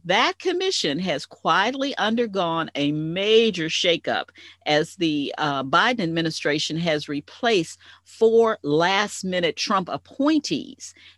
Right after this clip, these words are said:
and they have, uh, uh, appointed a very diverse group to replace them. Defense Secretary Lloyd Austin, who I just spoke of, replaced the four appointees with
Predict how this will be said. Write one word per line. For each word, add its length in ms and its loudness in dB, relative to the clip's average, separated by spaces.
and 200 2
they 220 4
have, 260 0
uh, 320 0
uh, 260 -2
appointed 520 -2
a 100 -4
very 360 0
diverse 600 0
group 400 -6
to 120 -2
replace 540 -4
them. 380 -4
Defense 420 0
Secretary 540 0
Lloyd 320 0
Austin, 440 2
who 160 -2
I 80 2
just 300 0
spoke 320 0
of, 220 -4
replaced 600 0
the 80 2
four 380 0
appointees 680 -4
with 280 -2